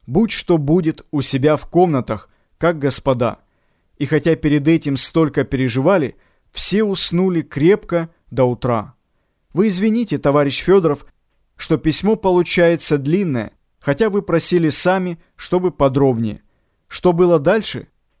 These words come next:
Очень ли забоялись, когда узнали точно, что партизан в городе ни одного нет? Я была маленькая, со мной не советовались и не все при мне говорили. Но я знаю,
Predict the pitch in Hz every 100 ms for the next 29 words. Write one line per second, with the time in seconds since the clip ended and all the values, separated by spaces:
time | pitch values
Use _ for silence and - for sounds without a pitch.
0 | _ _ 190 202 190 175 165 160 156 165
1 | 208 208 143 - - _ 147 135 156 156
2 | 135 143 196 170 160 - 202 202 156 135
3 | 120 _ _ - - 147 156 147 156 143
4 | 170 165 135 165 190 175 160 160 151 143
5 | 156 156 156 190 220 - _ _ _ _
6 | _ 156 214 226 214 214 240 175 131 127
7 | 107 104 _ _ - 160 226 233 202 -
8 | 185 202 220 127 127 117 - - _ _
9 | _ - 156 165 160 - 220 226 139 135
10 | 151 147 143 139 131 117 110 - _ _
11 | _ _ 120 165 180 143 175 202 139 101